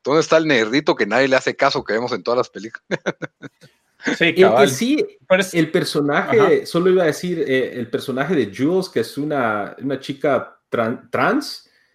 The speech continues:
Speaker 1: Ajá.
Speaker 3: ha sido, creo que, del, el, el mejor personaje para mi gusto de los primeros dos episodios, más que el personaje que hace Zendaya de Rue, que es la principal.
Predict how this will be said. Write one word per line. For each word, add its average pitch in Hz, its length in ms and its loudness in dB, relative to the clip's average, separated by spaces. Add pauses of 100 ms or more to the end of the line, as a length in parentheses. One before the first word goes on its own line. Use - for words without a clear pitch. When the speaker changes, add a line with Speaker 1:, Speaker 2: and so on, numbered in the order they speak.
(380)
Speaker 1:
Ajá. 110 440 -10
Speaker 3:
ha 160 140 2
sido, 202 300 8
creo 185 220 4
que, 208 100 4
del, 127 300 2
el, 127 380 -4
el 143 140 2
mejor 151 340 2
personaje 143 580 -4 (460)
para 120 200 0
mi 110 160 -4
gusto 139 300 -4
de 156 60 2
los 120 140 -6
primeros 117 300 -8
dos 135 160 -4
episodios, 156 800 -4 (380)
más 127 280 -2
que 120 280 4
el 104 180 -4
personaje 117 460 -2
que 107 100 -2
hace 113 220 -4
Zendaya 107 480 2
de 107 100 2
Rue, 110 460 -2
que 104 80 0
es 98 80 -2
la 139 120 0
principal. 107 560 -6